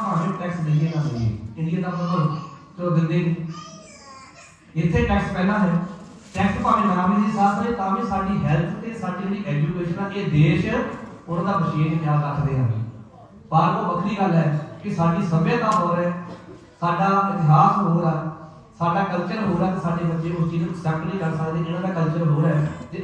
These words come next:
ਅਸੀਂ ਆਪਣੇ ਬੱਚਿਆਂ ਦੀ ਜਿਹੜੀ ਕਮੀ ਆ ਐਜੂਕੇਸ਼ਨ ਦੀ, ਇੱਥੋਂ ਪੂਰੀ ਨਹੀਂ ਕਰ ਸਕਦੇ। ਤੇ ਸਾਥ ਸੰਗਤ ਜੀ, ਅਸੀਂ ਫਿਰ ਬੱਚਿਆਂ ਦੀ ਬਹੁਤ ਪਰਿਵਾਰ ਇੱਦਾਂ ਦੇ ਹਨ ਜਿਹੜੇ ਜਦੋਂ ਬੱਚੇ ਵੱਡੇ ਹੋ ਜਾਂਦੇ ਨਾ, ਗੁਰਮੁਖ ਪਿਆਰਿਓ,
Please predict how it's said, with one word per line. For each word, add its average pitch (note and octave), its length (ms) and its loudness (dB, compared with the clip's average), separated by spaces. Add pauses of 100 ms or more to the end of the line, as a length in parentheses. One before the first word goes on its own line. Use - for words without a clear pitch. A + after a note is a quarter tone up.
ਅਸੀਂ G3+ 220 -2
ਆਪਣੇ E3 320 0
ਬੱਚਿਆਂ D#3 360 2
ਦੀ E3 60 2
ਜਿਹੜੀ F3+ 220 0
ਕਮੀ D#3+ 380 2
ਆ E3+ 60 2
ਐਜੂਕੇਸ਼ਨ D#3 540 2
ਦੀ, D#3+ 100 4
ਇੱਥੋਂ E3 180 -2
ਪੂਰੀ D3+ 280 4
ਨਹੀਂ D3+ 120 6
ਕਰ D3 200 2
ਸਕਦੇ। F3+ 360 0 (360)
ਤੇ F3 80 -2
ਸਾਥ D3+ 280 4
ਸੰਗਤ G3 160 -2
ਜੀ, G3 200 -2
ਅਸੀਂ F#3 220 0
ਫਿਰ F3 120 2
ਬੱਚਿਆਂ D3+ 340 0
ਦੀ E3+ 180 0
ਬਹੁਤ D3+ 320 2
ਪਰਿਵਾਰ E3 360 4
ਇੱਦਾਂ E3 200 2
ਦੇ D#3+ 160 0
ਹਨ D3 200 2 (480)
ਜਿਹੜੇ D#3+ 260 0
ਜਦੋਂ E3+ 140 -4
ਬੱਚੇ D3 260 0
ਵੱਡੇ D3+ 280 0
ਹੋ D3+ 120 8
ਜਾਂਦੇ D#3 200 2
ਨਾ, F#3+ 80 -2
ਗੁਰਮੁਖ F3+ 440 -4
ਪਿਆਰਿਓ, F3+ 340 -2